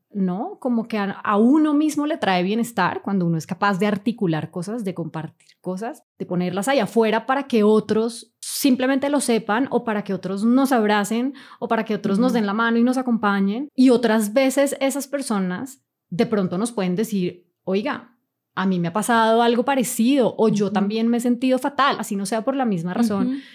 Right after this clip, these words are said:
Speaker 1: Yo también he sentido que estoy en ese hueco horrible que no sé si voy a salir de allá".
Speaker 2: Ujú.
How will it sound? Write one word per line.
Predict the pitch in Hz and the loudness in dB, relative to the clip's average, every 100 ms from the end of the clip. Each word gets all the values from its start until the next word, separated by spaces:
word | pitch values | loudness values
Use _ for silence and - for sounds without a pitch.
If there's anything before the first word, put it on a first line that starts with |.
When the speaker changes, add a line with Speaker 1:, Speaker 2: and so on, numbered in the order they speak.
| - _ _ | -20 _ _
Speaker 1:
Yo | 185 202 | -8 -4
también | 202 226 | 0 2
he | 226 | 4
sentido | 254 262 269 269 | 4 4 2 2
que | |
estoy | 294 220 196 | 0 2 2
en | 208 | 2
ese | 226 | 2
hueco | 233 247 247 | 0 0 0
horrible | 240 262 254 | 2 2 2
que | 262 | 0
no | 208 | 0
sé | 170 202 | 0 0
si | 220 | 2
voy | 226 | 0
a | 233 | 0
salir | 254 202 170 | 0 0 -2
de | |
allá". | 175 226 - 240 | -2 -4 -4 -4
Speaker 2:
Ujú. | 208 220 | -4 -4